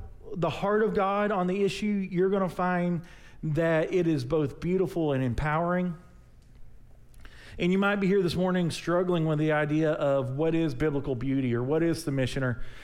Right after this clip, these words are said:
maybe you're like, "I can't believe I finally drug him to church on this day instead of letting him go deer hunting."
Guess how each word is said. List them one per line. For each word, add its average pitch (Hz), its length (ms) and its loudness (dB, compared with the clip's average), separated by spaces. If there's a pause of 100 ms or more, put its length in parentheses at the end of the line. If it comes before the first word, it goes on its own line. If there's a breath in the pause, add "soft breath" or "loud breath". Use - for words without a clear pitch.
(120 loud breath)
maybe 180 260 2
you're 160 160 4
like, 131 260 0
"I 147 80 -2
can't 185 320 -4
believe 160 320 2
I 131 80 0
finally 160 480 0
drug 143 260 0
him 147 200 0
to 127 100 0
church 139 320 0
on 123 100 0
this 139 180 0
day 127 200 2
instead 131 240 0
of 131 40 2
letting 139 200 0
him 135 80 0
go 135 160 0
deer 135 220 0
hunting." 110 360 -2